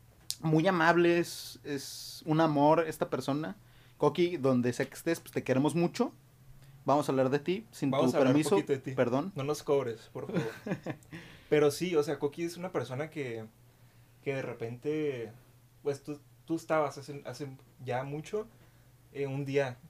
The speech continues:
Speaker 2: que, no sé, volteamos y había como una ventana, y había unas rejas, y era un taller. Y Coqui dijo, "Ey, ¿tú sabes para qué son esas rejas?". Y, y Coqui sabía, Coqui sabía para qué eran, y alguien las estaba mirando.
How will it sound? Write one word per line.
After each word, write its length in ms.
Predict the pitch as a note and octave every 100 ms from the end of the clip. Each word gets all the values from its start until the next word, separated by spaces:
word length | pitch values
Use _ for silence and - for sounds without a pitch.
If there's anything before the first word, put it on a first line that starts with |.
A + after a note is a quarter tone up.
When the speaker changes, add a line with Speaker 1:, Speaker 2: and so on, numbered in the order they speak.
| _
Speaker 2:
que, 220 | - B2+
no 100 | A#2+
sé, 140 | B2 C3
volteamos 580 | A2+ A2 D#3 F#3+ F#3+ -
y 140 | C#3 C3
había 240 | A#2 A#2
como 100 | C3
una 120 | A#2+ C3
ventana, 420 | A#2 B2 A#2+ A#2+
y 60 | B2+
había 200 | B2 A#2+
unas 140 | B2
rejas, 340 | B2 A2+ A2 - - - - - - -
y 100 | C#3+
era 160 | C3 B2+
un 160 | B2+
taller. 320 | B2+ B2 B2 - _ _ _ _ _ -
Y 140 | D3
Coqui 240 | C#3+ C#3 D3+
dijo, 280 | D3 B2
"Ey, 120 | D3 E3
¿tú 100 | -
sabes 260 | F#3 F#3+
para 200 | - A2
qué 100 | A#2+
son 160 | B2 C#3+
esas 220 | C#3+ D3+
rejas?". 260 | E3+ - A#2+ _ _ _ _ _ _ _ _ _ _ _ _ _
Y, 100 | -
y 220 | D3 C#3 B2+
Coqui 280 | C#3 A3
sabía, 400 | A#3 B2+ B2+ A#2+ - _ _ _ _ _ _
Coqui 220 | C3+ F3
sabía 300 | C3+ B2 D#3+
para 200 | D#3+ A2
qué 100 | C#3
eran, 220 | D3+ E3
y 140 | D3 C#3+
alguien 240 | D#3 G#3
las 100 | F#3
estaba 260 | B2 - E3+
mirando. 400 | D3 D3 D#3